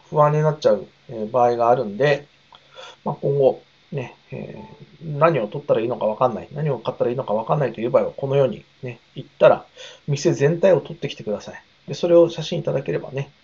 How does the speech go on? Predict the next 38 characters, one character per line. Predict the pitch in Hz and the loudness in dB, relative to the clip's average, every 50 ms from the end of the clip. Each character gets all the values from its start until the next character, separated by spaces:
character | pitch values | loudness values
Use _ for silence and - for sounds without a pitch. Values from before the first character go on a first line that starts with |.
| _ _ | _ _
え | - 120 110 107 | -10 -8 -6 -6
ー、 | 107 | -6
具 | 123 120 | -6 -6
体 | 117 117 113 | -6 -6 -6
的 | 113 113 139 | -6 -10 -12
に | 135 | -12
こ | - - - | -14 -16 -12
こ | - - 160 | -8 -4 -2
を | 160 160 - - - | 0 0 -2 -4 -8
調 | - - 156 139 | -4 0 2 2
べ | 147 143 | 2 2
ま | 135 131 | -2 -2
し | - - | -4 -6
ょ | 120 | -6
う | - | -6
と | - - _ _ | -8 -16 _ _
い | - 175 | -16 -12
う | 160 | -8
形 | - 147 147 131 - - 151 | -8 -6 -6 -6 -8 -8 -12
で | 110 95 | -10 -8
ね、 | 120 127 - _ _ - | -8 -10 -10 _ _ -16
ア | - | -12
ド | 107 107 | -10 -8
バ | 107 110 | -8 -8
イ | 107 | -10
ス | - | -12
し | - - | -16 -16
ま | 90 87 | -16 -16
す | - - - | -16 -16 -20
ん | - | -20
で、 | - 85 - _ _ _ _ - - - - - - _ - | -20 -20 -20 _ _ _ _ -20 -20 -20 -20 -20 -14 _ -6
ま | 139 | -4
あ、 | 143 | -4
そ | 147 | -2
ん | 131 | -2
な | 120 | 0
形 | 120 - 120 107 - | 0 -2 -2 -4 -6
で | 107 | -8